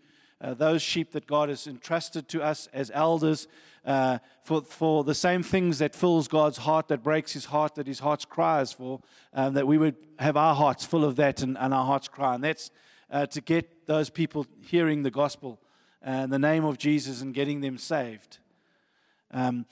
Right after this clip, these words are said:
but I wanna tell you that the mandate that God's given us as the people of God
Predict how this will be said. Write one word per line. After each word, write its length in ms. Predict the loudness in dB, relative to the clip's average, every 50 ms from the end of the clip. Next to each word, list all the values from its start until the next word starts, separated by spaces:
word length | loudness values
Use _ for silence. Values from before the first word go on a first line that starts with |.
| _ _ _
but 100 | 4 4
I 100 | 6 6
wanna 580 | 4 4 4 4 4 2 2 0 -2 -6 -10
tell 340 | -12 _ 0 2 4 6 6
you 140 | 6 6 6
that 240 | 4 2 2 2 0
the 80 | 0
mandate 540 | 0 2 2 2 2 2 2 2 2 2 2
that 140 | -2 -2 0
God's 260 | 2 0 0 0 0
given 260 | 0 -2 0 0 0
us 140 | -2 -2 0
as 240 | 0 0 0 0 -2
the 100 | -4 -6
people 340 | -4 -8 -8 -6 -4 -6 -6
of 120 | -6 -6
God 280 | -8 -8 -8 -8 -10